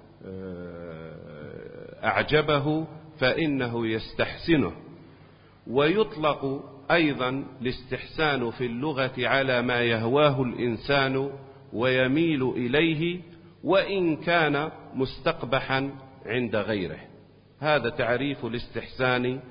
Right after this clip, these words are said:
في اللغة. أما تعريفه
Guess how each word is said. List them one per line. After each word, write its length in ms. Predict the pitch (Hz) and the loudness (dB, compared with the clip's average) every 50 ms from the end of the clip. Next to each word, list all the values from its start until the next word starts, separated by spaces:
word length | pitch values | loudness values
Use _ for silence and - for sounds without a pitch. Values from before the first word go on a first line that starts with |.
| - - - - - | -20 -20 -20 -12 -6
في 80 | - 120 | -4 -2
اللغة. 380 | 104 98 90 87 69 67 65 - - - - - - - - - - - _ _ - _ _ _ _ - - - - - - - - - - - | -2 0 0 -2 -2 -4 -8 -12 -14 -20 -20 -20 -20 -20 -20 -20 -20 -20 _ _ -20 _ _ _ _ -20 -20 -20 -20 -20 -20 -20 -20 -8 -2 0
أما 380 | 196 208 208 190 165 151 143 | 0 2 2 0 0 -2 -2
تعريفه 840 | 139 - 147 135 123 127 135 147 170 175 160 156 147 139 127 127 127 | -2 0 0 0 2 0 0 -2 -2 -6 -6 -8 -8 -8 -8 -6 -8